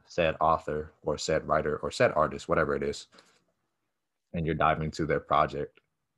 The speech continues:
so that they can, you know, express not just what their story is about, but it can maybe, you know, just like how I had this podcast, maybe share part of their story that might relate to you. So I was reading, I was reading it, and he was just talking about,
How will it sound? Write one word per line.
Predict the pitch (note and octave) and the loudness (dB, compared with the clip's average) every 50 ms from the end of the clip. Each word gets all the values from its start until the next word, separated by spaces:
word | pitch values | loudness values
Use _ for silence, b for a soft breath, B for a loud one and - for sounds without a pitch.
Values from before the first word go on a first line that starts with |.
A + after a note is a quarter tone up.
| _ _ | _ _
so | _ - - E2+ | _ -8 -6 -4
that | D#2 D2 C#2+ | -4 -2 -2
they | D#2 D#2+ D#2 | -2 -2 -2
can, | - D2+ | -4 -4
you | D#2 D#2 | -4 -2
know, | D2+ D#2 - | -2 -2 -2
express | - - - D#2 D#2 - - | -2 -2 0 0 0 0 0
not | F2+ F2+ - | -4 -4 -4
just | - D#2 - | -4 -8 -8
what | - D#2 D2+ - - _ _ _ _ _ _ _ _ _ | -6 -6 -8 -8 -10 _ _ _ _ _ _ _ _ _
their | - D2+ D#2+ D#2+ | -2 0 0 0
story | - - F2 E2+ F2 F2 F2+ F2 | -2 -2 -2 0 2 2 2 2
is | F2+ F#2 F#2 | 2 0 0
about, | G2 G2+ F#2+ G2 G2+ - - _ - | -2 0 0 0 0 -2 -6 _ -8
but | E2 D#2 D2+ - - - _ - | -6 -6 -6 -6 -8 -14 _ -10
it | F#2 E2+ | -6 -4
can | - D#2+ | -2 -2
maybe, | D#2+ E2 E2 D#2 D#2 D#2 D#2+ D2+ | -2 -2 -2 -2 -2 -4 -4 -4
you | E2+ D#2+ | -6 -6
know, | D2 D2+ D#2 D#2+ - _ _ _ _ _ _ - | -6 -6 -8 -8 -10 _ _ _ _ _ _ -12
just | - - | -4 -2
like | A2+ G#2 | -2 0
how | A2+ G2+ G2+ G2 | 2 4 4 4
I | F#2+ | 4
had | - G2+ G2 | 2 0 -2
this | G2 F#2 | -2 -2
podcast, | - - G2 F#2+ - - - D#2+ D#2+ - - _ - | 2 4 4 4 4 2 -4 -6 -6 -8 -14 _ -12
maybe | - E2 E2 D#2+ D2+ E2 D#2+ D#2 - | -6 -4 -2 -2 -2 -2 -4 -6 -8
share | - - - F2 D#2+ | -12 -6 -4 -4 -2
part | - - D#2+ D#2 | 2 2 0 2
of | D2+ | 2
their | D#2+ E2+ | 0 -2
story | - - D2+ D2+ D2+ | -2 -2 -2 -2 -2
that | D2 D2+ D2 - - | -2 -4 -6 -8 -12
might | - E2 E2 - - | -8 -8 -6 -6 -6
relate | D#2+ D#2 D#2+ D#2+ D2+ - | -6 -6 -6 -6 -8 -8
to | - | -8
you. | E2 F2+ F2+ E2+ E2 - b b b b b b b b b b _ _ _ | -6 -6 -6 -6 -8 -14 b b b b b b b b b b _ _ _
So | - - D#2 D#2 D#2 D#2 - _ _ _ _ _ _ _ _ _ _ _ _ _ _ _ _ _ _ _ _ _ _ _ _ | -6 -2 0 0 -2 -2 -8 _ _ _ _ _ _ _ _ _ _ _ _ _ _ _ _ _ _ _ _ _ _ _ _
I | F2+ G2 | 2 2
was | A2+ G#2+ | 2 2
reading, | F#2 F2 G2 F#2 E2 - - | 2 2 2 2 0 0 2
I | F2 | 2
was | F2+ F#2 F#2 | 4 4 4
reading | F#2+ G2+ G#2+ F#2 D2+ | 4 2 2 2 0
it, | D2+ D#2 - - | -2 -4 -4 -6
and | D2+ D#2 D#2 D2+ D2 | -4 -4 -4 -4 -2
he | F2+ | 0
was | F2 F2+ F2 | 0 0 0
just | F#2+ - | 0 2
talking | F2 E2 D#2+ E2+ D#2+ | 2 2 2 0 -2
about, | D#2 D#2+ D#2+ E2 - - | 0 0 0 0 0 -4